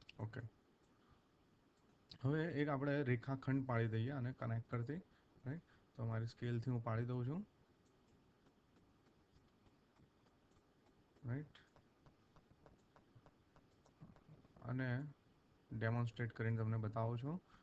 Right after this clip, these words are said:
આ સાત સેન્ટીમીટરની લાઇન પડી ગઈ છે, I think.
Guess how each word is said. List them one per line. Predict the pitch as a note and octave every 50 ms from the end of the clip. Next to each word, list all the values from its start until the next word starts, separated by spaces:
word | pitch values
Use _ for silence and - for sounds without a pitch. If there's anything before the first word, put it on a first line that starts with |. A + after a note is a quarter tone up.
| - - - -
આ | A#2+ A#2 A#2
સાત | A#2 - - - A#2+ B2 C3+ C3 -
સેન્ટીમીટરની | - B2+ B2+ B2 B2+ B2+ B2 A#2 B2 B2+ B2
લાઇન | A#2+ A#2+ A#2+ A#2+
પડી | A#2+ B2 A#2+ A2+ A#2+
ગઈ | A#2 A2+ A2+
છે, | A2 A#2 A2+
I | A2
think. | A2 B2+ C#3 F3 G#3